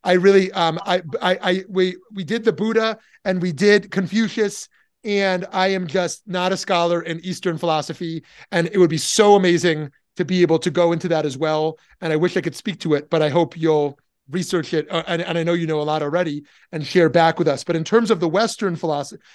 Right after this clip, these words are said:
philosophical world, um, this is a, this is a big turning point. This is absolutely a big turning point. And what it really means is that the theological dogmas were replacing critical thought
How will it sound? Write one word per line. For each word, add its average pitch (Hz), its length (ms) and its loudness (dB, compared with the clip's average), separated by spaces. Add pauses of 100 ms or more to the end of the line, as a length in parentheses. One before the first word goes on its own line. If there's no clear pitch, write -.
(100)
philosophical 165 720 0
world, 143 360 -2 (380)
um, 151 440 0 (380)
this 185 240 4
is 165 100 -2
a, 175 180 4
this 190 200 2
is 185 80 -6
a 170 60 2
big 160 180 -2
turning 147 300 -2
point. 127 240 -8 (460)
This 165 140 -2
is 160 100 0
absolutely 165 580 2
a 151 40 2
big 147 180 -4
turning 147 280 -2
point. 160 320 -2 (360)
And 165 540 0 (140)
what 220 320 0
it 202 120 0
really 254 340 2
means 240 460 -4
is 160 180 -4
that 151 320 -8 (240)
the 208 200 0
theological 226 1000 4
dogmas 185 1000 0
were 196 120 4
replacing 208 840 -2
critical 190 420 -4
thought 233 440 -6